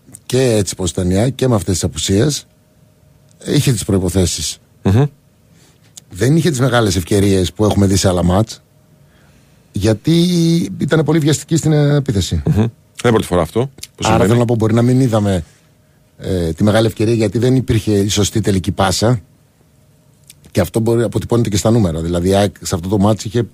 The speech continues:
Speaker 2: Πιο φτωχά νούμερα.
Speaker 1: πολύ.
Speaker 2: Ναι.
Speaker 1: Τουλάχιστον στα expected goals ήταν πολύ χαμηλά σε σχέση με άλλα μάτς.
Speaker 2: Μμμ.
Speaker 1: Βάλε δύο γκολ και είχε ένα κόμμα τρία expected goals. Ναι, αλλά έβγαινε στο εβδομήντα στην επίθεση, παράδειγμα,
Speaker 2: Μμμ.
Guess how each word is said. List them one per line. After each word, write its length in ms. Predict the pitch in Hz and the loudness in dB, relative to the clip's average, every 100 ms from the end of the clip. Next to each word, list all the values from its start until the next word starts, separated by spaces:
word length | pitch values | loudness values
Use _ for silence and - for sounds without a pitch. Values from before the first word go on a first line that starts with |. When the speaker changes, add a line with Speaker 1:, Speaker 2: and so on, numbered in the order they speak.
| - - | -16 -18
Speaker 2:
Πιο 120 | - 127 | -4 0
φτωχά 260 | 240 - | 0 0
νούμερα. 340 | 78 69 - - _ | 0 -2 -8 -14 _
Speaker 1:
πολύ. 340 | 104 113 120 82 _ | -2 2 0 -2 _
Speaker 2:
Ναι. 160 | 78 71 - - | -6 -6 -6 -4
Speaker 1:
Τουλάχιστον 280 | 98 98 | 0 0
στα 160 | 87 95 - 98 | 0 -2 -2 -4
expected 320 | 90 87 80 | -4 -4 0
goals 100 | 113 | 0
ήταν 220 | 104 123 | 0 0
πολύ 340 | 117 127 131 95 | 2 2 2 0
χαμηλά 380 | 104 95 95 | 0 0 0
σε 120 | 87 85 | -4 -4
σχέση 320 | - 92 92 | -4 -2 0
με 260 | 90 87 85 | 0 0 -2
άλλα 160 | 87 | -2
μάτς. 380 | 87 85 82 - | -2 -2 -6 -6
Speaker 2:
Μμμ. 140 | - 85 | -2 2
Speaker 1:
Βάλε 160 | 110 | 2
δύο 160 | 110 110 | 2 0
γκολ 220 | 95 120 | 2 0
και 60 | 107 | 0
είχε 100 | 107 | 0
ένα 100 | 110 | 0
κόμμα 220 | 113 107 | 2 0
τρία 500 | 90 117 110 104 101 | 0 0 2 0 -2
expected 400 | - 113 95 107 | -4 -6 -6 -2
goals. 140 | 113 80 - - - - | -2 -2 -12 -20 -20 -8
Ναι, 140 | 113 104 | 0 2
αλλά 280 | 92 95 95 - _ - - - _ _ _ | 2 0 -2 -10 _ -20 -20 -20 _ _ _
έβγαινε 640 | 110 104 120 113 107 101 87 - _ _ _ _ _ | -2 0 2 4 4 2 -2 -12 _ _ _ _ _
στο 180 | - | -4
εβδομήντα 440 | 113 101 104 120 113 | -2 0 0 0 -2
στην 160 | 101 | 0
επίθεση, 400 | 107 87 113 101 | -2 0 -2 -2
παράδειγμα, 560 | - 98 98 90 85 104 | -2 0 0 -2 0 2
Speaker 2:
Μμμ. 220 | 143 95 | 2 0